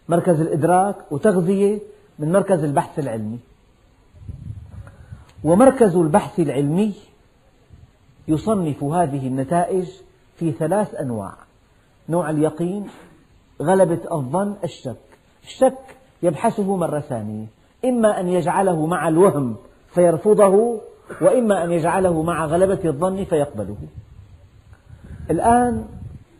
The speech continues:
مركز اليقين هذا الذي توصلت إليه يقينًا ينطبق على الشرائع السماوية تمامًا.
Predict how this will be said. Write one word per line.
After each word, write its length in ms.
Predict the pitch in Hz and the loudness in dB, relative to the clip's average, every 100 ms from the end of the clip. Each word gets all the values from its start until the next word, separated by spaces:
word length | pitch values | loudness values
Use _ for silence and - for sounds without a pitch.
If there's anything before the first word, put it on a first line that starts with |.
| - _ | -20 _
مركز 480 | 165 269 269 220 156 | 0 2 4 2 2
اليقين 840 | 160 143 143 156 156 170 185 185 - _ _ _ _ _ _ _ _ _ - | 0 0 -2 -2 -4 -6 -10 -14 -20 _ _ _ _ _ _ _ _ _ -2
هذا 340 | 190 185 151 | 0 0 0
الذي 440 | 143 175 160 160 | -2 -2 -2 -4
توصلت 840 | 135 151 143 139 - 175 165 139 - | -2 -2 -2 -4 -6 -4 -2 -4 -6
إليه 680 | 127 147 165 165 131 123 131 | -6 -4 -2 -2 -2 -2 -2
يقينًا 840 | 135 180 190 180 190 208 208 202 - _ _ _ _ _ _ 139 | -2 -4 -2 -2 -2 -2 -6 -10 -16 _ _ _ _ _ _ -2
ينطبق 840 | 151 185 160 135 202 175 160 - | 0 0 -2 -4 -2 -2 -4 -4
على 340 | 135 135 165 | -4 -2 -4
الشرائع 720 | 139 - - 151 180 196 170 135 | -4 -8 -6 -2 2 2 -2 -6
السماوية 960 | 147 - 160 160 175 202 190 185 180 | -8 -6 -4 -2 -2 -2 -2 -4 -6
تمامًا. 480 | 143 113 107 113 | -4 -6 -8 -10